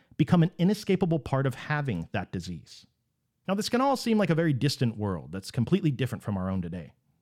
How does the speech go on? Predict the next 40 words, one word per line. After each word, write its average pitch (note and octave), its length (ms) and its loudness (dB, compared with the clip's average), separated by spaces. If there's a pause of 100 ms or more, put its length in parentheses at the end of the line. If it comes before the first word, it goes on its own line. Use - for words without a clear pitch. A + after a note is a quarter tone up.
(220)
Like, F#3+ 100 0
of F#3+ 80 -6
course, - 200 0
people B2 220 0
back B2 220 -2
in A#2+ 60 4
the A2+ 100 4
eighteen A2+ 260 0
hundreds A#2+ 360 2
thought F2 160 -2
about D#2 200 -8
stuff - 220 -12
this - 200 -16
way. G2 220 -8 (640)
They F3+ 80 -2
were G3+ 100 4
stupider D#3+ 500 0
than F2+ 120 -8
us D#2+ 140 -14
back - 300 -12
then. D2 220 -12 (380)
They D#3+ 80 0
used F#3+ 120 0
to G3 60 0
play E3+ 140 6
marbles. C3+ 680 2 (480)
They F#3 80 0
used G#3 140 -2
to E3 40 6
wear D#3+ 260 4
those D#3+ 160 2
little E3 140 2
propeller E3+ 500 0
hats - 380 -8
and G#2 180 0
say, A#2+ 160 -2
"Ooh, A#3 360 2
this E3+ 180 -2
is - 120 0
fun." G2 380 -4